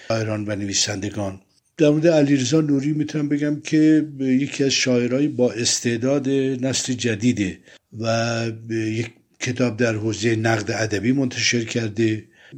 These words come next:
در کار ادبیات آدمی حرفه‌ای و جدی، دانش آموخته زبان و ادبیات فارسیه که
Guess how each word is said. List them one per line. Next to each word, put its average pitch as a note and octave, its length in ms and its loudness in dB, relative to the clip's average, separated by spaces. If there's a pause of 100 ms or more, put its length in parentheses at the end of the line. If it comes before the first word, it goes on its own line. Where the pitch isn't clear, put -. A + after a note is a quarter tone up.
در C3 200 2
کار B2 380 -2 (720)
ادبیات B2+ 720 2
آدمی B2 400 0
حرفه‌ای A2+ 680 0
و A#2+ 180 0
جدی، A2+ 760 2
دانش A2+ 380 0
آموخته B2+ 800 0 (320)
زبان A#2 460 0
و A#2+ 100 0
ادبیات A2 640 -2
فارسیه C3+ 720 -2
که C#3 500 -2